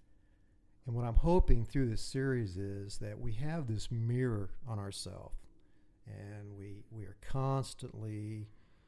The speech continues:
occupied with ourselves, what we've done, our past. And I'm hoping by this series we can turn those mirrors and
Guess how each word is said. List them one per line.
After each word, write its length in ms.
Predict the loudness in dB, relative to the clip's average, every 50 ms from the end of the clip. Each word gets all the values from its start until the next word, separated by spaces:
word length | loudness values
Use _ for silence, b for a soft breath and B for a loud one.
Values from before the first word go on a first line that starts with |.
| -20 -20 -12 -6
occupied 840 | -2 0 0 0 2 2 10 10 10 10 10 4 -2 -2 -4 -2 0
with 140 | 0 0 0
ourselves, 920 | 0 -2 -4 -2 0 0 0 2 0 0 0 -2 -2 -2 -2 -2 -2 -2
what 100 | -2 -2
we've 220 | -4 -6 -6 -6 -6
done, 440 | -6 -4 -4 -4 -4 -4 -4 -4
our 100 | -6 -8
past. 640 | 6 8 8 8 8 0 -8 -10 -10 -12 -12 -14 -18 b b b b b b b b b -20 -12 -8
And 300 | -4 -4 -2 -2 -2 4
I'm 80 | 6
hoping 300 | 6 8 10 8 6 6
by 120 | 6 2 -2
this 160 | -4 -6 -6
series 320 | -4 -2 0 0 2 4
we 60 | 4 4
can 100 | 4 6
turn 280 | 10 10 10 10 10
those 200 | 8 6 6 6
mirrors 800 | 6 4 4 4 4 4 4 2 2 0 -2 -2 -4 -4 -6 -6 -6
and 200 | -4 -6 -6